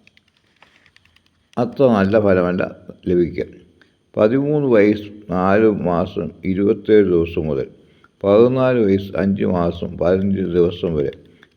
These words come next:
രാഹുവിൻ്റെ അപകാരമാണ്. പലവിധ ബുദ്ധിമുട്ടുകളും രോഗങ്ങൾക്കും ചെറിയ അപകടങ്ങൾക്കും സാധ്യതയുണ്ട്. പതിനാല് വയസ്സ് അഞ്ച് മാസം പതിനഞ്ച് ദിവസം മുതൽ പതിനഞ്ച് വയസ്സ്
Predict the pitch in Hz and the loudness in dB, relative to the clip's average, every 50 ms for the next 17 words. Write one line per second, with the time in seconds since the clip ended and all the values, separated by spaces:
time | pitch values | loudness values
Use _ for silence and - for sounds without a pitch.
0 | _ - 90 98 98 98 104 107 110 107 113 113 104 98 87 80 73 73 78 78 | _ -6 -4 -2 0 0 0 0 -2 -2 -2 -2 -2 0 0 0 0 2 2 2
1 | 80 76 67 60 53 53 - - _ _ _ _ _ _ _ _ _ _ _ - | 2 0 0 -2 -8 -12 -18 -20 _ _ _ _ _ _ _ _ _ _ _ -4
2 | 95 98 101 107 113 113 113 110 104 92 85 82 80 85 82 - - 107 98 98 | -2 0 0 2 2 2 4 4 2 2 0 -2 -6 -6 -8 -8 -8 -4 -4 -4
3 | 90 - 80 76 78 76 78 73 - - 73 82 82 82 87 92 95 98 98 87 | -4 -4 -4 -4 -2 -2 -2 -4 -6 -8 -4 0 2 2 2 2 0 -2 -4 -4
4 | 85 78 78 78 80 - 82 85 82 - - - _ _ _ _ _ _ _ _ | -4 -4 -4 -6 -6 -10 -14 -14 -14 -16 -20 -20 _ _ _ _ _ _ _ _
5 | - 98 98 98 110 110 107 101 95 76 71 67 78 80 82 85 90 92 85 80 | 0 2 2 2 0 -2 0 0 0 0 0 0 2 0 2 0 -2 -4 -4 -6
6 | - - 110 117 117 - 92 78 73 71 71 71 69 64 69 - - - _ _ | -6 -8 -8 -8 -6 -6 -4 -4 -4 -4 -4 -6 -8 -8 -8 -10 -14 -18 _ _
7 | _ _ _ _ _ _ _ _ _ _ _ _ _ _ _ _ _ - 104 107 | _ _ _ _ _ _ _ _ _ _ _ _ _ _ _ _ _ -2 2 4
8 | 120 127 135 147 151 147 147 143 135 117 107 104 107 104 104 - - - 90 92 | 4 4 4 2 0 0 2 2 0 0 0 0 0 -2 -4 -14 -14 -12 -8 -6
9 | 95 98 101 104 98 95 92 92 92 92 92 - 90 69 - - - - _ _ | -6 -4 -4 -2 -2 0 0 0 0 0 -2 -4 -8 -8 -8 -10 -18 -20 _ _
10 | _ - 95 95 101 107 107 107 104 104 98 87 - 85 80 85 90 - - 98 | _ -4 -2 -2 -2 0 -2 -2 0 0 0 0 0 0 0 0 -2 -4 -4 -4
11 | 92 87 80 80 - - 76 78 78 85 76 64 - - - - _ _ _ _ | -4 -4 -6 -8 -12 -12 -8 -4 -2 -2 -2 -2 -4 -8 -20 -20 _ _ _ _
12 | _ _ _ _ _ _ _ _ _ _ _ _ _ _ _ _ _ - 92 98 | _ _ _ _ _ _ _ _ _ _ _ _ _ _ _ _ _ -4 0 2
13 | 101 104 110 117 123 127 127 123 117 104 98 90 - - - - 117 117 110 101 | 2 2 2 0 0 0 0 0 -2 -2 -4 -6 -12 -16 -10 -4 0 4 4 6
14 | 98 95 98 95 92 - - | 6 6 4 2 0 -4 -14